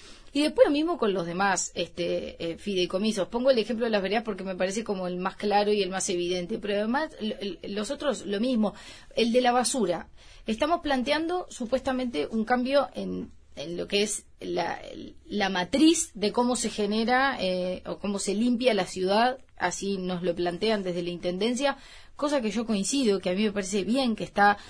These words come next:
que debemos cambiar la forma en cómo, eh, se están recogiendo los residuos y cómo mantenemos limpia la ciudad.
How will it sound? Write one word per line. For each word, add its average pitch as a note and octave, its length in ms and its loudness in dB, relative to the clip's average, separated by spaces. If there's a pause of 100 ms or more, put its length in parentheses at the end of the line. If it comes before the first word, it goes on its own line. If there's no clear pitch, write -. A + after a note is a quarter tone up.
(200)
que F#3+ 240 -2
debemos A#3 480 10
cambiar G#3 360 4
la A3 100 4
forma A3+ 360 2
en G3 140 -4
cómo, G#3 420 0
eh, - 220 -10
se G3 140 -4
están G3+ 260 -2
recogiendo G3+ 540 -4
los F#3 120 -2
residuos G#3 460 -2
y G3 60 -6
cómo G#3 260 -2
mantenemos F#3+ 460 -4
limpia G3 280 0
la E3+ 140 -2
ciudad. F3 300 -6